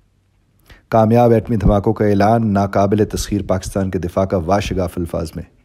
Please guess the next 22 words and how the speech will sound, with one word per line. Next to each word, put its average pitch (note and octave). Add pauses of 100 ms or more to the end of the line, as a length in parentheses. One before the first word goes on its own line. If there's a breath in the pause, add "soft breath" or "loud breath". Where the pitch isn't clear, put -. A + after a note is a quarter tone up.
(100)
ऐलान B1+
था। - (1700 loud breath)
उन्नीस D#3+
सौ -
इकहत्तर C#3+
में C3
मशरक़ी B2
पाकिस्तान A2+
की G#2
अलहदगी G2
और A2+
उन्नीस G2
सौ G2+
चौहत्तर F#2
में G2
भारत F#2
की F#2+
जानिब F2+
से -
किए F2
गए F2+
तजर्बे F#2